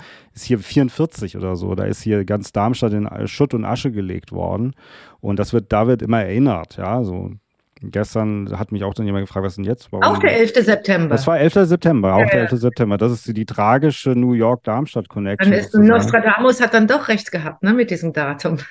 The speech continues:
Speaker 1: Hat er das gesagt? Ich weiß
Speaker 2: <laughs> Ich
Speaker 1: nicht.
Speaker 2: glaub, er hat
Speaker 1: Oh
Speaker 2: irgendwas
Speaker 1: Gott.
Speaker 2: mit dem elften September
Speaker 1: Nein.
Speaker 2: gesagt.
Speaker 1: Okay, okay.
Speaker 2: Vorhergesagt. <laughs>
Speaker 1: Aber sag mal, äh,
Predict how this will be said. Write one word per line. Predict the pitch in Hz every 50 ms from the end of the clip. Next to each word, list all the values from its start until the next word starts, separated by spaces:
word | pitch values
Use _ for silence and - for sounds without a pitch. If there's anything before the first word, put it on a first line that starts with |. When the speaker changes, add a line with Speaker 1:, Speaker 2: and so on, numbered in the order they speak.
| - 202 196
Speaker 1:
Hat | - 127
er | 135
das | 131 123
gesagt? | - 120 107 139 180 185 - - - - - _ _ 113
Ich | 107 185 190
weiß | 156 165 170 -
Speaker 2:
<laughs> |
Ich |
Speaker 1:
nicht. | 202 190 85 -
Speaker 2:
glaub, | 208 208 208 - -
er | 202 202
hat | 196
Speaker 1:
Oh | -
Speaker 2:
irgendwas | 185 190 190 196 196 190
Speaker 1:
Gott. | 190 190
Speaker 2:
mit | 190 -
dem | 175
elften | - 180 190 - - -
September | - 180 - 110 98 - 107
Speaker 1:
Nein. | 117 139 147 135 104
Speaker 2:
gesagt. | 98 - - -
Speaker 1:
Okay, | 120 104 101 95 107 110 104 - - - -
okay. | - 110 101 190 180
Speaker 2:
Vorhergesagt. | - 190 185 190 185 - - 175 170 - - - 190 - - - 165 165 - _ _ - -
<laughs> | - 240 254 233 214 190 180 175 175 170 180 208 208 208 - _ - - - _ 151 151 - _ _ - - _ _ _ - - _ _ - - _ _ _ - _ - 214 226 220 208 185 165 - - - - - 151 156 - -
Speaker 1:
Aber | - 120 127
sag | 117 147 156
mal, | 180 175 147 120 -
äh, | - 120 120 117